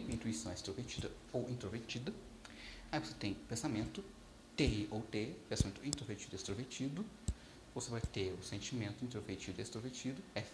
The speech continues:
I F E. E você vai ter também a sensação introvertida e extrovertida, S S E. O S, sensação é fácil. Aí você tem o F de filme, você tem o T de thinker, ou think, pensamento.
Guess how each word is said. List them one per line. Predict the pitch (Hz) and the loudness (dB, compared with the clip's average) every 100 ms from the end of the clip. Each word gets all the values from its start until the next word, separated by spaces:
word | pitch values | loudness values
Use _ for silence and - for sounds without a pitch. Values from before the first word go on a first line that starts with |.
| - | 0
I | 92 | 2
F | 90 - | 2 0
E. | 131 - - - - - - - | 0 0 -4 -4 -4 -6 -12 -6
E | 180 | -4
você | 170 - - 143 - | 0 4 4 4 2
vai | 139 | -2
ter | 139 113 | -2 -4
também | 123 117 123 | 0 0 0
a | 135 | -2
sensação | - 135 - | -2 0 2
introvertida | 117 135 151 131 123 | 4 4 2 2 0
e | |
extrovertida, | - 135 143 - - | 4 6 6 0 0
S | 120 - | 0 2
S | 127 127 120 | 2 4 2
E. | 104 - - - - - - - - - - | 2 -4 -12 -12 -14 -14 -14 -12 -10 -10 -2
O | 214 151 107 | 2 6 8
S, | 104 101 - - | 8 4 -2 -4
sensação | 101 104 101 92 | -2 0 0 -2
é | |
fácil. | 87 95 107 - 202 - - - - - - | 0 2 2 -2 -4 0 0 0 -4 -10 -2
Aí | 110 | 0
você | 107 | 4
tem | 107 | 4
o | 98 | 4
F | - | 0
de | - | -4
filme, | 127 - 151 156 202 226 - - - - - | -6 2 4 4 2 -2 -6 -14 -16 -14 -8
você | - | -2
tem | 123 | 6
o | |
T | 107 104 | 8 8
de | 95 | 2
thinker, | - - 147 147 180 190 - - - | -4 4 4 4 0 -4 -8 -14 -6
ou | - | 6
think, | - - - - | 6 6 0 -2
pensamento. | - - - - - | -6 -4 -2 0 0